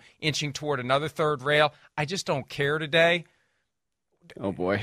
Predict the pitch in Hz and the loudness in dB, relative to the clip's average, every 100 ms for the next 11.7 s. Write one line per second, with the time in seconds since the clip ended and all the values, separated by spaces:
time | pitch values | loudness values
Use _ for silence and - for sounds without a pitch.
0 | - 226 - 226 233 294 269 240 180 - | -2 -4 -2 0 4 4 4 0 -4 -2
1 | 175 170 170 135 - 175 175 127 135 123 | 2 2 0 -4 2 4 4 2 4 4
2 | 113 127 - - 233 254 233 - 190 151 | 4 -4 -6 0 0 0 -4 -2 -2 0
3 | 143 120 107 - 214 233 214 202 170 156 | 2 4 2 0 0 0 -2 -2 0 4
4 | 147 - - 190 214 233 220 - 202 160 | 4 4 -2 6 6 6 0 -2 0 0
5 | 131 - 151 139 156 135 127 120 127 135 | 0 2 2 4 2 0 -2 -2 -2 0
6 | 208 220 190 175 - - 208 127 - - | 2 4 4 0 -4 0 2 2 0 -10
7 | - - 190 175 240 285 226 226 254 - | -20 -6 -2 8 10 10 8 8 8 6
8 | 165 - 180 - 214 254 - - 262 - | 0 -2 0 6 8 8 6 4 4 6
9 | 147 101 - _ _ - 196 - 233 220 | 6 6 0 _ _ 2 2 6 8 8
10 | 214 - 165 202 214 214 262 311 247 262 | 4 4 4 4 2 6 6 4 4 4
11 | - 208 - 233 233 165 165 | 6 4 6 8 8 6 2